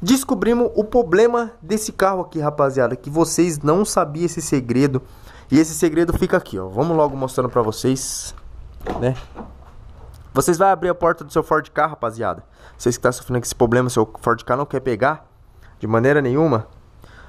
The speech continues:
Vocês vai vir aqui, ó. E bem embaixo aqui do volante, ó. Bem embaixo do volante aqui, vocês vai vir aqui, ó. Nessa parte aqui. Aqui, rapaziada, ele tem que ter um botão. Que ele fica aqui, ó, debaixo do carpete. Vocês vai puxar esse carpete aqui, ó.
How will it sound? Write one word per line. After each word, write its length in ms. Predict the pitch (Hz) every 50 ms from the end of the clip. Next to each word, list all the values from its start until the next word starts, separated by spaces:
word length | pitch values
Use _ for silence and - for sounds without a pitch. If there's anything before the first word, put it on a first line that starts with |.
| - -
Vocês 320 | - 139 - - 190 190
vai 180 | 175 202 196 185
vir 140 | 160 190 214
aqui, 280 | 196 202 - - 170
ó. 140 | 139 101 113 - - _ _ _ _ _ _ - - - - - - -
E 100 | - 143
bem 220 | 151 147 175 233 262
embaixo 480 | 226 156 151 175 180 185 190 - -
aqui 160 | 160 - - 156
do 100 | 151 143
volante, 500 | 139 143 139 139 160 190 202 185 - 147
ó. 140 | 120 113 117 - _ - -
Bem 180 | - 139 165 185
embaixo 300 | 180 175 170 170 - - 156
do 80 | 151
volante 340 | 147 147 139 131 127 127 -
aqui, 140 | - - 139
vocês 160 | - 143 131
vai 120 | 143 143
vir 140 | 135 135 151
aqui, 220 | 143 - - 160 160
ó. 120 | 139 110 - - - - - - - - -
Nessa 240 | 131 143 - 165 139
parte 340 | - 135 131 135 135 -
aqui. 260 | 131 120 - 151 175 185 - - - - - - - - - - - - - - -
Aqui, 480 | - 247 247 240 - - - 233 254
rapaziada, 720 | 208 208 202 - 190 175 170 160 143 147 151 143 139 135 156
ele 100 | 170 180
tem 160 | - 190 185
que 80 | 180 -
ter 80 | 190
um 80 | 185 190
botão. 540 | 180 202 214 208 - - 170 180 170 143 - - - - - - - - -
Que 80 | - 185
ele 140 | 196 196
fica 240 | 196 - 185 - 202
aqui, 280 | 190 - - - 180 175
ó, 120 | 151 131
debaixo 520 | 127 127 127 117 120 147 170 214 208 - 190
do 80 | 202
carpete. 680 | - - 190 160 143 - - 139 139 170 185 - - -
Vocês 200 | - - 127 123
vai 120 | 151 151 147
puxar 220 | - 151 - 156
esse 120 | - -
carpete 520 | - - 151 143 139 - 139 139 135 - 123
aqui, 200 | - - 156 165
ó. 140 | 151 110